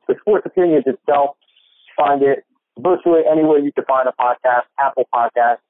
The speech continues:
Google Play Music, Stitcher, Deezer, iHeartRadio, YouTube, uh, everywhere.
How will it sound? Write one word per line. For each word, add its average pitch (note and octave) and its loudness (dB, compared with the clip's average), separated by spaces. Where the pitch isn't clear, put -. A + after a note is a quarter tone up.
Google C#3 0
Play B2 0
Music, A2+ -2
Stitcher, D3+ 0
Deezer, C#3 2
iHeartRadio, C3+ 0
YouTube, D3+ 2
uh, G#2 0
everywhere. C3 2